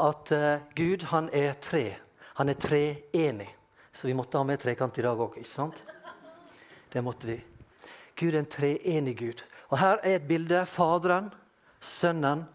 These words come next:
og Ånden. Eh, Gud er ikke menneske, så det er bare en illustrasjon. Gud er Gud.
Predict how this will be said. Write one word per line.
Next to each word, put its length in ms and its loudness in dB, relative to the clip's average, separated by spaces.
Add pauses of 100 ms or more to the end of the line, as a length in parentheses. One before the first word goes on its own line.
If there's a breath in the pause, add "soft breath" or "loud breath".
(280 loud breath)
og 200 0
Ånden. 260 -6 (960 loud breath)
Eh, 460 2 (880)
Gud 240 0
er 80 4
ikke 240 -2
menneske, 480 -4 (480)
så 120 -6
det 80 4
er 120 2
bare 220 0
en 80 -4
illustrasjon. 440 -10
Gud 160 0
er 60 -2
Gud. 320 -8